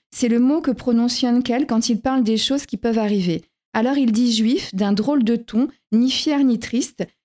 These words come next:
comme s'il ne s'agissait pas de nous, comme s'il avait envie de revenir le plus vite possible aux lettres d'or de son livre de prière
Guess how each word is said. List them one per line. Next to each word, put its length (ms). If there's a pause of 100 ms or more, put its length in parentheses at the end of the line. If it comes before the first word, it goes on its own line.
(120)
comme 160
s'il 240
ne 80
s'agissait 480
pas 180
de 120
nous, 200
comme 220
s'il 240
avait 300
envie 280
de 120
revenir 580 (240)
le 80
plus 220
vite 260
possible 460
aux 60
lettres 360
d'or 340
de 140
son 240
livre 300
de 100
prière 500